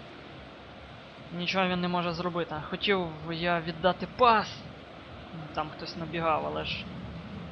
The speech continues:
затисли і не дали навіть змоги. Давайте, всі в атаку, поїхали. Мілевський.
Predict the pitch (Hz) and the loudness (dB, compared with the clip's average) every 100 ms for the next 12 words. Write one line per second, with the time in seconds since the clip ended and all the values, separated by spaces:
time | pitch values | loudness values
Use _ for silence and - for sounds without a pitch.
0 | - - - 165 185 - 240 - 185 175 | -10 -12 -10 -2 -2 2 0 0 0 2
1 | 175 170 165 - - - - - - 180 | 2 0 -4 -8 -12 -12 -12 -12 -6 -2
2 | 175 180 180 175 175 160 175 180 160 139 | 0 2 2 2 0 0 0 2 0 -4
3 | - - - - - - - - - - | -10 -10 -10 -12 -12 -12 -12 -12 -12 -12
4 | - - - - - - - - - - | -12 -12 -12 -12 -12 -12 -10 -10 -10 -10
5 | - - - - - - - 202 220 233 | -10 -10 -10 -8 -8 -6 0 4 10 12
6 | 214 190 - 226 233 - 247 226 196 185 | 12 8 4 6 6 8 10 12 10 2
7 | - 208 233 220 - 160 123 - - - | 0 2 4 4 4 0 -2 -8 -12 -12
8 | - - - - - - - - - - | -12 -12 -12 -12 -12 -12 -12 -12 -12 -12
9 | - - - - 170 185 196 170 - - | -12 -12 -12 -8 -2 2 4 4 0 -8